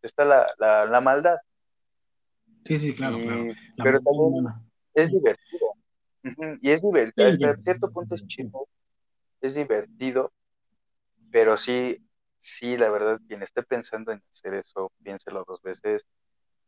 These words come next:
Speaker 1: analícelo realmente y dónde lo van a hacer, porque, pues, lejos de los permisos,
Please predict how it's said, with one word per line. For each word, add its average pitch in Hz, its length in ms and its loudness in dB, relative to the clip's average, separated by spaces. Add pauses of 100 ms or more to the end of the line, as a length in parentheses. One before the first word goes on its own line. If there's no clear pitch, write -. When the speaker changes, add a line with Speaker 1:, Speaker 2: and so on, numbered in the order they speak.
(120)
Speaker 1:
analícelo 123 800 0
realmente 107 640 -6
y 123 140 -8
dónde 135 320 0
lo 104 140 -4
van 107 180 -8
a 104 40 -18
hacer, - 340 -12
porque, - 440 -18
pues, 165 240 -2
lejos 262 300 4
de 170 80 4
los 107 180 0
permisos, - 640 -4